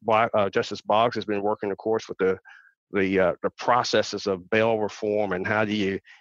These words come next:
empty out the jails and in a way that makes sense, but p-, complying with the Victims' Bill of Rights,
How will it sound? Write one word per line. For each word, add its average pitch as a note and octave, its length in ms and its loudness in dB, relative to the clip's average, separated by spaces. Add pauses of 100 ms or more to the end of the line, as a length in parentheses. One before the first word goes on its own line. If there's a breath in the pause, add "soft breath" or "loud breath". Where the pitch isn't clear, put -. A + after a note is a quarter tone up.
(180 loud breath)
empty A#2 300 2
out A2 200 2
the A2 100 2
jails G#2+ 680 2
and F#2 200 -4 (360 loud breath)
in F#2+ 120 -2
a F#2 60 -2
way G#2+ 220 2
that G#2 160 0
makes G#2 260 -2
sense, - 400 -2 (100)
but F#2 120 -8 (160)
p-, F#2 300 -12
complying A2 440 0
with G#2+ 120 -4
the G2+ 100 -2
Victims' G#2 500 -6
Bill G#2+ 140 2
of G#2 80 2
Rights, G2+ 640 0